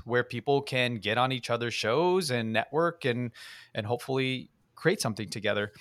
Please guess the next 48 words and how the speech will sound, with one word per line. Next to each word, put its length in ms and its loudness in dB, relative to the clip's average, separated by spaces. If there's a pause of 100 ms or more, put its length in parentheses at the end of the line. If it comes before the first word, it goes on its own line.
(280)
So 600 6
we 100 0
did 160 6
it 80 -2
once, 480 6
we 80 -4
did 100 0
it 60 -6
twice, 300 4
we 60 -8
did 100 -2
it 80 -4
three 200 0
times 380 2
live, 440 6
and 120 -2
it 20 -4
get, 220 -2 (100)
kept 260 0
getting 360 2
bigger 480 2
and 120 -8
bigger 220 -4
and 140 -10
bigger, 320 -6 (280)
Greg. 220 -2
And 100 -8
people 280 -2
were 80 2
getting 220 0
to 100 -10
the 80 -4
point 320 -10
where 100 -4
they 120 -2
were 120 -2
literally 520 0 (380)
willing 440 0 (300)
to 120 -8
pay 160 -4
thousands 500 -2
of 80 -6
dollars 400 0
to 100 -14
be 140 -8
in 60 -8
the 80 -10
room 180 -6